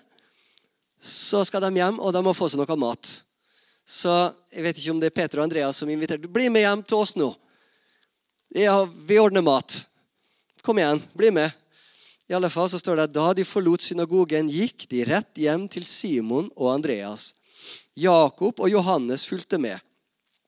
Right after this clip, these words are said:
Her lå Simons svigermor til sengs med feber, og de fortalte det straks til Jesus. Så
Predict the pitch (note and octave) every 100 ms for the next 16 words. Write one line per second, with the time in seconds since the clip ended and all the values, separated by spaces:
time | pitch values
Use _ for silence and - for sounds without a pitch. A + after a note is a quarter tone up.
0 | - - - C3+ E3 F#3+ D#3 B2 D#3 -
1 | _ - - - D#3+ A2 B2 - - -
2 | - A3 A2+ A2+ C#3 C4 - _ _ _
3 | _ _ _ _ _ - - - - -
4 | D#3 - - E3 F#3+ A#3+ - C#3+ D3+ -
5 | - B2+ G#2+ A#2 B2 A#2 _ _ - -
6 | - - B2 C3+ F3 - G3+ A#2+ - A2+
7 | F#3+ - - G#3+ - - G3+ A3 F#3 G3+
8 | A#3+ - - - _ _ _ _ _ _
9 | _ _ _ _ _ _ _ _ _ _
10 | _ _ - -